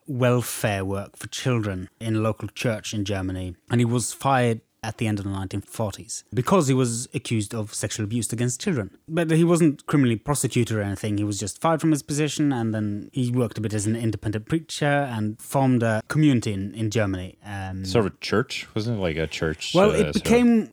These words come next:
Speaker 1: a cult.
Speaker 2: Yeah.
Speaker 1: But it was an organization that was dedicated to working with children at risk. And he got a lot of influence, and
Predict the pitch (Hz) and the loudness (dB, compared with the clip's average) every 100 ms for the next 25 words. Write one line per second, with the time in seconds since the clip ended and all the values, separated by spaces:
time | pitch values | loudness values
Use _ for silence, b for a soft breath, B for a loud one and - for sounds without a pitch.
0 | - - - 117 - - - - - 87 | -8 -8 -4 -4 -6 -10 -10 -6 -2 -2
1 | - - 139 135 - 156 160 165 160 165 | -2 -4 -4 -4 0 4 6 6 6 4
2 | 185 185 190 156 147 131 135 - 156 151 | 4 2 2 2 2 0 -2 0 0 0
3 | 135 113 107 120 113 120 - 110 107 - | -2 -4 -4 -2 0 0 0 -2 -2 -4
4 | 104 95 95 101 107 98 - - - - | -8 -6 -6 -6 -6 -6 -6 -10 -12 -2
5 | 123 131 113 175 185 - 160 147 156 147 | 2 2 2 0 -2 0 4 6 6 6
6 | 165 165 165 160 160 - 117 110 | 4 4 2 4 2 2 0 0